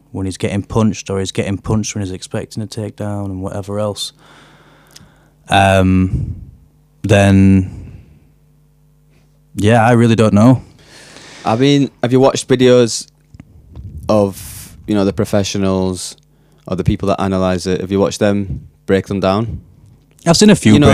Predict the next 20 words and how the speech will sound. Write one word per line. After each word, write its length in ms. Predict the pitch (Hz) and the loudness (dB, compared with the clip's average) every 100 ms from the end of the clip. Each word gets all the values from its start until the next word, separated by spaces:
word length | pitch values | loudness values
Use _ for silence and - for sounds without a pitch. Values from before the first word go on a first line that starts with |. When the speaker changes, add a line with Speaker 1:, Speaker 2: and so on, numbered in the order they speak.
| - | 4
Speaker 2:
'cause 180 | 104 101 | 2 4
they 60 | 101 | 4
Speaker 1:
breakdowns, 80 | 123 | 2
Speaker 2:
go 60 | |
down 180 | 113 107 | 2 0
Speaker 1:
but 60 | 104 | 0
Speaker 2:
through 200 | 110 107 | 0 2
all 140 | 104 | 2
the 280 | 101 95 92 92 _ _ _ _ | 2 0 -2 -8 _ _ _ _
highlights 580 | - 104 95 90 - - _ _ _ _ | -2 0 2 -2 -4 -16 _ _ _ _
and 160 | 98 90 | -8 0
say 400 | 101 95 95 - | 2 4 2 0
what 180 | 95 | -4
type 180 | - 107 | -4 -4
of 80 | 98 | -4
fighter 320 | - 98 80 | -2 0 0
Gaethje 400 | 90 98 87 - | 0 -2 -2 -4
is 180 | 90 85 | -4 -4
versus 580 | 95 90 - 87 - - _ - | -4 -4 -6 -10 -12 -16 _ -8
Khabib. 360 | 90 95 90 | -2 -2 -2